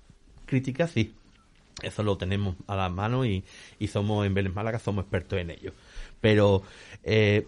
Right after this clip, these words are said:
¿cuál es la colaboración entre la agrupación y el ayuntamiento? Porque, eh, muchas veces hay que recordarlo, porque la gente se cree que, que, um, uno va por un lado, otro por otro, y, y no, estáis en di-, en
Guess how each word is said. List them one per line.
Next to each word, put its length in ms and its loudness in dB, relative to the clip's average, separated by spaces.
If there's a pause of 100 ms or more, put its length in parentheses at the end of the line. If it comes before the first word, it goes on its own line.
(600)
¿cuál 200 8
es 120 8
la 80 2
colaboración 540 4
entre 200 0
la 60 2
agrupación 400 -2
y 40 0
el 60 0
ayuntamiento? 640 -2
Porque, 380 -8
eh, 160 -4
muchas 260 0
veces 140 -2
hay 60 0
que 100 0
recordarlo, 600 -8
porque 320 -6
la 320 -4
gente 480 2
se 160 -2
cree 220 0
que, 460 0 (320)
que, 340 2
um, 460 -2
uno 280 2
va 140 2
por 180 -2
un 80 0
lado, 260 6
otro 200 0
por 100 -2
otro, 220 0
y, 120 0 (140)
y 160 -4
no, 180 0
estáis 320 0
en 260 0
di-, 160 -2
en 320 -4